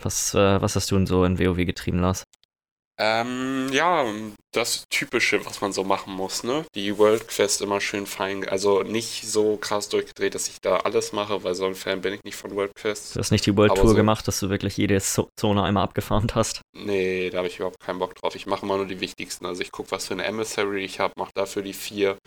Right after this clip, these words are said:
Speaker 2: Und
Speaker 1: Mhm.
Speaker 2: dann noch, wenn ich irgendwo diese hundert Loot-Token, äh, hundert Loot, hundert Rep-Tokens, sag ich mal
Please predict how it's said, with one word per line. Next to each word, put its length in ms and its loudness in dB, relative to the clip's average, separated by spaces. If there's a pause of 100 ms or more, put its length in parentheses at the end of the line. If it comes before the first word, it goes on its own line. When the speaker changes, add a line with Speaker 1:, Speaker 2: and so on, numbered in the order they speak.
(360)
Speaker 2:
Und 120 4
Speaker 1:
Mhm. 40 4
Speaker 2:
dann 120 4
noch, 180 -4
wenn 100 -6
ich 160 -6
irgendwo 1000 4
diese 320 0
hundert 320 -2
Loot-Token, 1160 -4
äh, 80 0
hundert 320 -2
Loot, 220 -6
hundert 200 0
Rep-Tokens, 800 -4
sag 240 -6
ich 200 -12
mal 140 -10